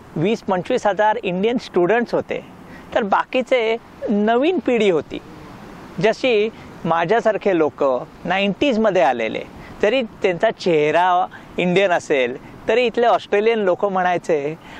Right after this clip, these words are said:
"अरे, तुम्ही तर जास्त ऑस्ट्रेलियन आहात." त्यामुळे ऑस्ट्रेलिया आणि इंडियन लोकांचं नातं एवढं जवळ आलेलं. त्यामुळे दोन हजार सात आठ सालीच्या टेस्ट सिरीजमध्ये अशी लोकांना अपेक्षा होती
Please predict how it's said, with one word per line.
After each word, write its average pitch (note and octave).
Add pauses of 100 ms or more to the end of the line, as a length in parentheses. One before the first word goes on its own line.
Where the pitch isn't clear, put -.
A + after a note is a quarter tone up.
"अरे, A3+
तुम्ही G3+
तर A3+
जास्त D#3
ऑस्ट्रेलियन F#3
आहात." G#2+ (560)
त्यामुळे A#3+
ऑस्ट्रेलिया A3
आणि A3
इंडियन G3+
लोकांचं F3
नातं D#3+
एवढं G#3+ (140)
जवळ F3
आलेलं. C#3 (600)
त्यामुळे C4 (280)
दोन C4
हजार C4+
सात B3+ (140)
आठ A3+
सालीच्या A#3+
टेस्ट -
सिरीजमध्ये A3+
अशी B3+
लोकांना B3
अपेक्षा A#3+
होती G3+